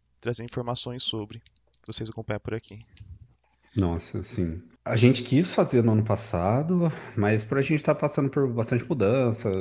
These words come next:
Speaker 2: ganhando patrocinador e tudo mais, a gente falou, "Pô, vamos dar uma segurada, é... No, focar nas coisas que realmente faz sentido agora." Então a gente não conseguiu investir um pouco mais de,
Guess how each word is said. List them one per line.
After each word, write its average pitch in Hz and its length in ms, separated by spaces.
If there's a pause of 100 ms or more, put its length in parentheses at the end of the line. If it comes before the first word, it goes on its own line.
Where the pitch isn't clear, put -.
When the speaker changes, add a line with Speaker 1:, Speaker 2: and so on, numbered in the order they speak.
Speaker 2:
ganhando 95 240
patrocinador 107 1000
e 90 80
tudo 92 220
mais, 95 420
a 92 40
gente 90 120
falou, 90 180
"Pô, 92 160
vamos 87 220
dar 92 80
uma 95 100
segurada, 85 560 (680)
é... 78 600 (300)
No, 82 160 (220)
focar - 400
nas 92 120
coisas 87 240
que 85 260
realmente 82 320
faz 90 200
sentido 85 300
agora." 104 520 (120)
Então 87 180
a - 20
gente 87 220
não 87 80
conseguiu 82 560
investir 82 320
um 82 80
pouco - 240
mais 82 180
de, 80 400